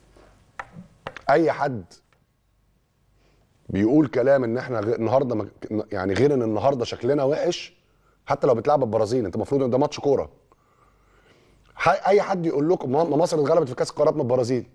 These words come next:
تلاتة اتنين، لكن لغاية دلوقتي الجماهير المصرية كلها بتتغنى بالماتش ده، لأنك لعبت كورة، ولعبت كورة هجومية و-، و-، و-، وأنت مغلوب حاولت إن أنت ترجع وجبت جولين و-، و-، إنما المنظر يبقى بالشكل ده النهاردة،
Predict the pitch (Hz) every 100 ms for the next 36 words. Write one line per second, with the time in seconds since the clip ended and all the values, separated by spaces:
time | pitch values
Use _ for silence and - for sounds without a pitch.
0 | _ - 123 135 131 127 101 - _ _
1 | _ _ _ _ - 104 120 120 160 143
2 | 139 160 175 165 139 131 170 160 135 165
3 | - 151 165 131 123 135 170 156 151 165
4 | - 170 160 - _ _ _ _ _ _
5 | _ _ _ - 110 123 120 113 147 -
6 | 135 165 160 135 131 139 143 139 131 120
7 | 123 143 151 156 151 131 - - - 113
8 | 117 113 120 120 139 147 131 123 123 151
9 | - 120 151 151 139 139 147 - 131 127
10 | 151 156 143 147 127 143 147 131 135 151
11 | 165 156 147 - - - 113 120 - -
12 | - 123 151 143 - - _ _ - 107
13 | 135 165 131 127 131 117 - 156 135 139
14 | 147 135 160 165